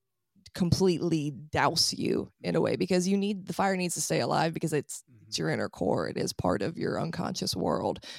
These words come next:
Speaker 1: You need that. That doesn't mean water and fire moons can't get along.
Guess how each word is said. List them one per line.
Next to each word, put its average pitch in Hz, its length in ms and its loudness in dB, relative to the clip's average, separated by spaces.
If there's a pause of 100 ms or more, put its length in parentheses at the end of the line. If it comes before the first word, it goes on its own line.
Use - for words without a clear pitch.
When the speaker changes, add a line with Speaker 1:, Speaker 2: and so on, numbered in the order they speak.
(120)
Speaker 1:
You 156 120 -6
need 156 500 0
that. - 400 -4 (240)
That 202 140 4
doesn't 185 320 8
mean 180 280 4
water 165 260 8
and 165 120 2
fire 160 200 2
moons 156 200 -2
can't 143 240 -6
get 165 120 -2
along. 170 720 4